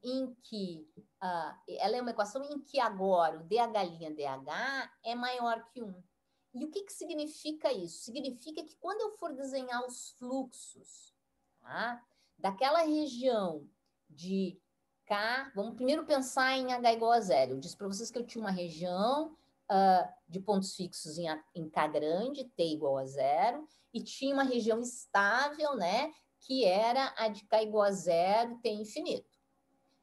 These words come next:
E aí eu observo que também a minha, meu caminho, tá, vai ser um caminho de aumento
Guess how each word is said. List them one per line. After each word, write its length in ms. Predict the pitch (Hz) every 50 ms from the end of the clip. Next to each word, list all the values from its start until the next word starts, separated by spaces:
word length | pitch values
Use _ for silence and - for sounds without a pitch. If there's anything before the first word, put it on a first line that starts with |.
| _ _ _ -
E 100 | 190 226
aí 120 | 254 294
eu 80 | 349 392
observo 420 | 392 - - - 247 214 214 208
que 80 | - -
também 520 | - 240 220 208 202 247 311 392 466 440
a 60 | 330
minha, 300 | 285 247 240 240 233 220
meu 180 | 208 208 214 214
caminho, 1040 | 214 - 202 190 190 185 196 220 254 320 381 392 370 320 262 214 170 156 151 143 143 _ _ _ _ _ -
tá, 420 | 139 151 175 208 233 254 269 269 - _ _ _ -
vai 240 | 147 151 202 214 247
ser 280 | 240 - - - 262 269
um 100 | 277 269
caminho 640 | 269 294 262 240 226 226 240 262 277 294 302 302 - - - - -
de 340 | 165 170 - 247 262 277 - -
aumento 920 | 240 269 302 320 269 262 247 240 254 269 269 269 - - 302 294 302